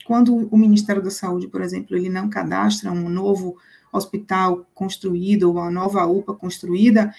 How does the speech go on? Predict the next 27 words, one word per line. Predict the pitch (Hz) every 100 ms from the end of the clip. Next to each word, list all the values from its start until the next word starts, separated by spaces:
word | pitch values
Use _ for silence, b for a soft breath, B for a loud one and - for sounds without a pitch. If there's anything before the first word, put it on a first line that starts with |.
| B B B _
não | 214 254 254
há | 226 254
possibilidade | 269 240 - 220 202 196 185 202 233
dele | 214 214 226
fazer | 240 220 220
a |
pactuação | 214 226 - 247 220 214 220 233 247 _ -
tripartite | 220 226 214 - 240 -
do, | 240 220
da | 220
partilha | 220 214 - 214
dos | 214 214
recursos. | 226 226 226 226 208 180
Então, | 196 202 208 b _
os | 208
estados | 208 - 226 247
e |
municípios | 233 202 208 -
estão | - 226
vivendo | 214 208 220
desde | 214 247 254
domi-, | 254 226 214 208
dois | 202 196
mil | 202
e | 196
dezesseis | 185 180 175 208 233 240 -
a | 233 269